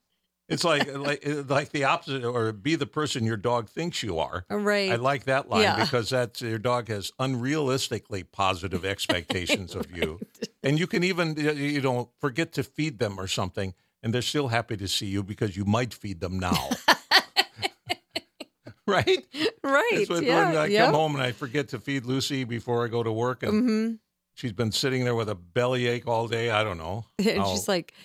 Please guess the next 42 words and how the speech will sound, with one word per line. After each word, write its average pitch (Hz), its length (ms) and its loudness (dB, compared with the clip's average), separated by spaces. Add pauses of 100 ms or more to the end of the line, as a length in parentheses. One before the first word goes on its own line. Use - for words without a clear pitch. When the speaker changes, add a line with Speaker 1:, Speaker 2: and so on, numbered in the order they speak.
(200)
Speaker 2:
"Come 214 180 0
on, 185 80 0 (220)
I 208 80 2
know 233 160 4
it's 226 100 -4
gonna 220 160 -2
happen 214 320 2
now." 214 280 4 (340)
Speaker 1:
Yeah, 233 120 -4
he 127 100 0
always 185 300 0
feeds 73 300 -6
me. - 140 -20 (320)
I 131 60 0
must 175 220 0
have 78 100 -8
done 92 180 -2
something - 260 -4
wrong. 143 540 -4
Speaker 2:
<laughs> - 420 -4
Speaker 1:
You 85 160 -10
know, 80 120 -8
I 80 100 -14
don't 76 140 -12
know. - 1120 -8
Or, 139 100 2
or 156 200 4
the 147 160 0
other 170 160 2
way 143 160 2
to 127 80 0
look 123 200 -2
at 104 160 0
it, 113 100 -6
and 110 80 -8
then 104 140 -4
this 110 200 -4
is 101 40 -16
probably 95 340 -2
the 85 100 -10
most 90 260 -4
appropriate, 78 480 -12